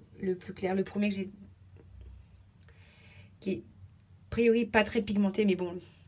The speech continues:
il est clair quoi. Vous voyez ? Le plus pigmenteux, le plus sombre. Mais après, c'est ça, hein, c'est que comme c'est des pa-, des, des fards clairs, vous tenez que ça soit peu pigmenté. Après, j'ai la Velvet Rose qui se présente comme ça. Donc, c'est par-,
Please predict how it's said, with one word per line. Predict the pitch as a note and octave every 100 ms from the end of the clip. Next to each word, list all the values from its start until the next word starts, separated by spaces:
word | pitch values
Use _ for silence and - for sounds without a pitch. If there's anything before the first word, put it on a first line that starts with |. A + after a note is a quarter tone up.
| - - -
il | F#3+
est | F3
clair | E3+ F3+ C3
quoi. | - - - - - - - - -
Vous | - -
voyez ? | F3 F#3 - - - - - - - -
Le | G3+
plus | G3+ G3+
pigmenteux, | G#3 G#3 G3+ A3+
le |
plus | G3+ G3+
sombre. | G#3 G#3 G3+
Mais | G3+
après, | G#3 D4
c'est | D4 C4+
ça, | A3+ C#4+ C4
hein, | A#3+
c'est | - A3+
que | G#3
comme | - C#4+
c'est | D4
des | A#3 A3
pa-, | A3
des, | G3+ G3 F3
des | E3+
fards | F3+ F3+
clairs, | - G#3 A3+
vous | - -
tenez | - A3+ -
que | G#3+
ça | G3+
soit | G3 G3+
peu | - A3+
pigmenté. | - - G3+ A3 A3
Après, | C4+ - D#4+ F#4 -
j'ai | G#3+ G#3 C4 C#4+
la | B3 C#4 - - - - -
Velvet | G#3 C#4 B3 A3+
Rose | - G3+ A#3
qui | -
se | -
présente | F#3+ G3+ A#3+
comme | A3+ G3+
ça. | G3 E3
Donc, | F3+
c'est | - -
par-, | G3 G3+